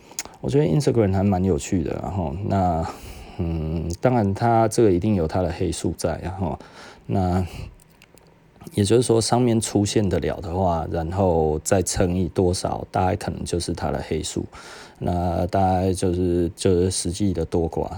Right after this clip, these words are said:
但比方说J三一，J三一正老的只有日本还有一件在 Instagram 有看过哈，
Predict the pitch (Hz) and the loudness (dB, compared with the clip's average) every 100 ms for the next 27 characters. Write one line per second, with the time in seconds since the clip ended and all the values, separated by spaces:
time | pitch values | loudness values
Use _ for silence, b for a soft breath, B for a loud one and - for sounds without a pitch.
0 | 101 - 113 92 98 101 101 95 98 92 | -4 0 0 0 0 2 2 2 0 0
1 | 95 90 92 87 - 117 113 120 113 117 | 0 0 -2 -2 0 0 2 2 2 2
2 | 113 113 107 - 123 104 85 76 60 - | 2 0 -2 0 2 2 2 0 0 -2
3 | 90 76 87 B B B _ - - 90 | -2 -2 -6 B B B _ -8 -4 0
4 | 101 85 - - - 127 98 73 85 80 | 2 2 0 -6 -2 0 0 0 -2 -2
5 | 71 - 92 80 85 82 87 - 82 71 | -2 -2 -2 -2 -2 -2 -2 -2 -4 -6
6 | - - - 87 82 - 78 87 78 | -10 -12 -6 -4 0 0 0 -2 -6